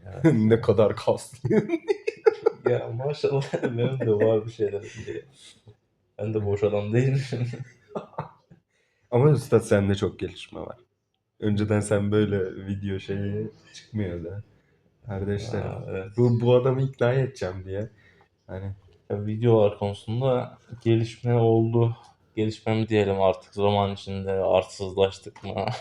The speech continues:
Speaker 2: <laughs> O rahatlığı yakaladık yani.
Speaker 1: Üstad, bir ara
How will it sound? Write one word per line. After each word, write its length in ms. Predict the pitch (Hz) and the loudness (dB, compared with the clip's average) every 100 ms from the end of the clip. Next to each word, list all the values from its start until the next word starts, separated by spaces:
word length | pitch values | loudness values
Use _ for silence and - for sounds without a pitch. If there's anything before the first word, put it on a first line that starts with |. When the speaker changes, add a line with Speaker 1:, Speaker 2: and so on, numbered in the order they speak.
| 131 - 156 | -6 -4 -6
Speaker 2:
<laughs> 480 | 160 - 208 - - | -8 -10 -10 -10 -2
O 140 | 117 117 | 4 4
rahatlığı 540 | 113 117 120 117 117 | 6 4 2 -2 0
yakaladık 580 | 113 107 113 110 113 - - | 0 -2 -4 -4 -4 -6 -6
yani. 100 | 113 | -6
Speaker 1:
Üstad, 500 | - - 160 160 165 | 0 6 6 4 0
bir 140 | 190 | 4
ara 480 | 143 110 110 180 | 6 4 2 0